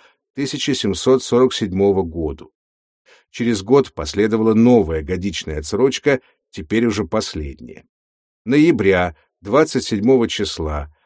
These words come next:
восьмой роты солдату Александру Суворову отсрочено на год января по первое число тысяча семьсот сорок восьмого году, который жить будет в Москве.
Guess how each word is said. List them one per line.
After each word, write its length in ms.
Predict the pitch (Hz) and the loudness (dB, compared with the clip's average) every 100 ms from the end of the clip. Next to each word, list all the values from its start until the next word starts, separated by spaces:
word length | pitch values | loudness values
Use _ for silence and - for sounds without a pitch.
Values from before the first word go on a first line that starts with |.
| _ | _
восьмой 440 | 95 117 - 147 120 | -4 -4 0 4 6
роты 340 | 123 127 135 | 6 4 2
солдату 720 | - 101 85 90 90 117 117 - | 0 -2 0 -2 -4 -4 -6 -4
Александру 600 | 110 101 - 139 107 98 | -2 -2 0 0 0 -4
Суворову 840 | - 104 82 82 78 92 135 135 - _ _ | -4 -6 -6 -6 -4 -2 -2 -4 -8 _ _
отсрочено 800 | 123 - - - 123 131 135 147 | -8 -6 -2 2 4 4 2 2
на 260 | 107 98 | 4 2
год 260 | 95 131 - _ _ | 4 2 0 _ _
января 600 | 95 120 107 107 131 143 | -2 0 2 4 4 2
по 160 | 117 | 0
первое 500 | 104 135 127 98 87 | -2 2 2 2 -4
число 560 | 82 98 82 117 156 156 _ _ | -8 -8 -6 2 2 2 _ _
тысяча 380 | 147 147 143 147 | -6 -4 -4 -4
семьсот 440 | - 104 - 143 127 | -2 -4 0 -2 0
сорок 320 | 131 131 127 | 2 2 2
восьмого 480 | 110 - 117 123 120 | -2 2 2 4 2
году, 540 | 92 95 95 90 87 _ _ _ | 0 0 0 0 -8 _ _ _
который 480 | 82 76 127 156 151 | -14 -4 0 2 2
жить 320 | 90 87 101 | 0 -6 -6
будет 420 | 104 127 131 - _ | -2 0 -2 -4 _
в 160 | 78 | -8
Москве. 580 | 82 107 - 76 69 - | -4 -4 -6 -12 -12 -16